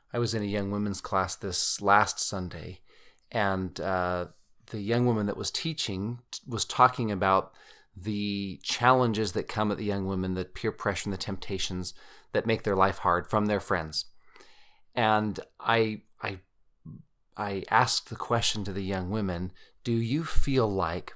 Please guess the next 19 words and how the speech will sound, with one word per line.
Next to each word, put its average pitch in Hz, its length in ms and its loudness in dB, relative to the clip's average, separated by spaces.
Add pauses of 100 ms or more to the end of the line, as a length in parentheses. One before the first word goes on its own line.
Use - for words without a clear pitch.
(100)
most 120 420 4
of 110 140 -2
your 113 240 2
stress - 800 0 (480)
and 98 260 -4
worry 110 260 2
in 101 100 0
life 98 280 2
comes 104 320 -4
from 92 380 0
outside 104 540 2
sources, 90 480 -4
from 92 200 -6
people 104 360 -6
trying 95 420 0
to 92 240 -6
get 92 300 -8
you 92 120 -8
to 82 240 -10